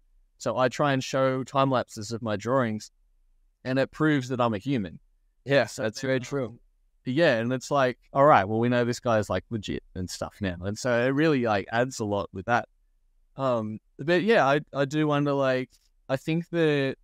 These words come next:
Speaker 1: similar to, like, photography or even digital art, like, there's some people in the world that still think any digital art just isn't art at all, and that still blows my mind. But, um,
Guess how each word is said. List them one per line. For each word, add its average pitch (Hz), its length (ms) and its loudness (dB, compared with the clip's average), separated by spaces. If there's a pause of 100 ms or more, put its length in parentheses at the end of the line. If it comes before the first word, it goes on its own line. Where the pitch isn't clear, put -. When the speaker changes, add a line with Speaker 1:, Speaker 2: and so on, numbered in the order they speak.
Speaker 1:
similar 170 340 2
to, 151 160 -6
like, 131 180 -2
photography 139 640 -4
or 143 100 0
even 175 280 0
digital 117 400 -2
art, 95 240 -2
like, 117 180 -4
there's 147 140 -4
some 175 200 0
people 180 260 0
in 156 80 0
the 135 80 -4
world 123 380 2
that 110 120 -10
still 123 240 -4
think 120 320 -6
any 127 220 0
digital 123 420 0
art 113 360 2
just - 200 -16
isn't 101 260 -6
art 95 280 2 (120)
at 95 140 -2
all, 90 220 -6 (560)
and 113 360 0
that 117 140 0
still 104 200 -8
blows 92 300 -2
my 95 100 -6
mind. 95 240 -4 (500)
But, 131 180 0
um, 117 460 0